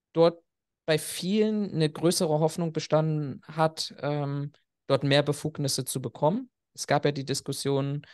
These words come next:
rund um das Thema, ähm, Ausweiskontrollen vielleicht in gewissem Maße, äh, zur Entlastung, äh, der, der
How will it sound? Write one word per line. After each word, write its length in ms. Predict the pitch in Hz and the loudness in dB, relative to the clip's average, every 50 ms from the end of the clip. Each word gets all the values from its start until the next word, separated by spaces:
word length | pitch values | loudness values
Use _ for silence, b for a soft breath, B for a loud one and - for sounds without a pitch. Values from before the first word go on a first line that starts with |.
| B B B B _ | B B B B _
rund 280 | - 131 139 143 139 - | -4 -2 0 0 0 0
um 360 | - 127 131 131 127 120 - - | 0 2 2 2 2 0 -2 -4
das 300 | 120 - 127 123 - - | -4 -2 -2 -2 -2 -2
Thema, 1120 | - 143 131 123 123 117 117 117 113 113 113 101 - 65 95 110 107 110 107 101 98 95 | 0 2 2 4 4 4 6 6 6 4 4 2 2 0 0 0 0 2 0 0 0 -2
ähm, 260 | 104 107 - 135 143 - _ _ | -2 -4 -8 -10 -12 -16 _ _
Ausweiskontrollen 1080 | - 127 135 - - 139 131 - - 139 135 - - - 131 127 131 139 143 139 143 - _ | -2 0 0 2 2 2 2 2 0 -4 -6 -4 -2 0 0 2 2 0 -4 -6 -10 -12 _
vielleicht 560 | - - 135 131 123 127 131 131 - - - | -20 -18 -4 0 0 0 0 0 -4 -10 -10
in 400 | - 117 127 127 131 - - 131 | -6 -6 -4 -4 -6 -6 -8 -10
gewissem 360 | 127 123 131 123 - 143 135 | -8 -6 -4 -4 -4 -4 -2
Maße, 540 | 127 123 123 127 131 - - 139 127 127 131 b b b b b b b b b b | 0 0 2 0 0 0 -2 -2 -2 -2 -4 b b b b b b b b b b
äh, 260 | _ 120 123 120 117 117 | _ 0 0 2 0 0
zur 160 | - - 113 | 0 0 0
Entlastung, 680 | 113 117 117 131 139 - - - 127 131 131 127 127 - | 0 2 2 0 0 0 0 0 0 0 0 -2 -4 -6
äh, 640 | - - - 113 113 113 113 110 107 104 92 98 | -8 -4 0 2 4 4 4 4 4 4 2 2
der, 520 | 127 120 117 117 110 107 104 104 98 - - - | 2 4 4 4 6 6 4 4 2 0 -4 -6
der 560 | 139 110 104 101 90 85 85 90 85 - | -4 -2 0 0 0 0 -2 -4 -6 -8